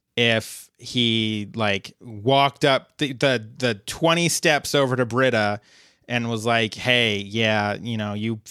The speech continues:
you pulled it off. Uh, you made a real, you made a real epic, uh, uh, dance. You really Britted it," which was a callback to Britta trying to reclaim the word Britta.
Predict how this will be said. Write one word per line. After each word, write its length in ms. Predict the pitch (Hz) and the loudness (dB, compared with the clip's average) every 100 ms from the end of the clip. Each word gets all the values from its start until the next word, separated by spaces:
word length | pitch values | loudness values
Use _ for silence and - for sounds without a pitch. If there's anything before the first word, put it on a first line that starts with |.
| - | -8
you 220 | 127 110 _ _ | -6 -6 _ _
pulled 220 | - 165 | -2 2
it 60 | 156 | 4
off. 500 | 135 117 113 - - - | 2 2 0 -6 -16 -4
Uh, 560 | 110 107 107 107 107 | 0 0 0 0 -2
you 120 | 107 110 | -4 -2
made 160 | 110 | -2
a 60 | 110 | -2
real, 440 | 117 131 123 120 - - | 0 2 0 -2 -8 -18
you 140 | 120 | -14
made 260 | 117 131 127 | -6 0 0
a 60 | |
real 240 | 127 165 180 | 2 2 4
epic, 340 | 160 156 135 _ _ | 2 0 -6 _ _
uh, 560 | - 123 120 117 117 117 113 _ _ _ _ _ _ | -2 2 2 2 2 0 -4 _ _ _ _ _ _
uh, 340 | - 110 110 107 117 | -10 -4 -2 -4 -8
dance. 500 | 120 131 135 131 - - - - _ _ _ _ _ _ _ _ - - | 0 2 2 0 -6 -12 -20 -20 _ _ _ _ _ _ _ _ -12 -2
You 160 | 120 | 2
really 280 | 123 165 190 | 4 4 4
Britted 360 | 147 147 127 107 | 4 2 2 0
it," 200 | 101 - | -6 -8
which 180 | 113 104 | -8 -4
was 140 | 113 | -4
a 60 | 107 | -4
callback 500 | - 135 127 123 117 | 0 0 2 2 0
to 80 | 117 | -4
Britta 320 | 107 123 117 | -2 0 0
trying 300 | 107 120 117 | 0 -2 -2
to 40 | 107 | -2
reclaim 560 | 123 143 - 139 139 | 0 0 0 0 0
the 80 | 127 | 0
word 280 | 123 127 117 | 0 0 -4
Britta. 440 | 110 101 87 85 | -4 -4 -6 -10